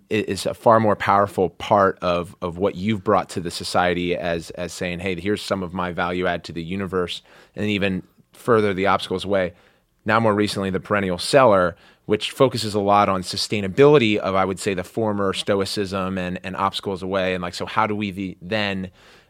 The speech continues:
uh, create that dynasty? And we can start with sports, where Bill has done a great job with the Patriots and Nick Saban, the two examples that we've previously used, as how do we create something that's great?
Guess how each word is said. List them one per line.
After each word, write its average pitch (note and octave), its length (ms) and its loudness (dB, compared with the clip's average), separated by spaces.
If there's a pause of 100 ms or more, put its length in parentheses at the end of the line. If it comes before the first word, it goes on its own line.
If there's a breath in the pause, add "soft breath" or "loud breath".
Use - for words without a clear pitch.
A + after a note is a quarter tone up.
uh, - 120 -8
create G#2+ 460 0
that F#2 240 -6
dynasty? G2 960 -2
And F#2+ 140 -8
we F#2+ 80 -6
can F2 160 -12
start - 380 2
with G2 120 -8
sports, A#2+ 640 -2
where F#2+ 160 -2
Bill G#2+ 320 0
has F#2 200 -4
done F#2+ 200 -4
a F#2 60 -6
great F#2+ 280 -4
job F2+ 260 0
with F#2 120 -6
the - 60 -8
Patriots F#2+ 460 -6
and F2+ 80 -8
Nick F2+ 140 -8
Saban, A2+ 480 -4
the F#2 60 -8
two G2+ 180 -6
examples F2+ 360 -6
that - 100 -8
we've E2+ 140 -12
previously F2+ 460 -8
used, B2 460 0 (440 loud breath)
as F#2+ 460 0 (340)
how - 240 0
do A#2+ 80 0
we A2+ 120 0
create F#2+ 640 -2
something F2+ 460 -6
that's C#2+ 200 -12
great? D3+ 480 0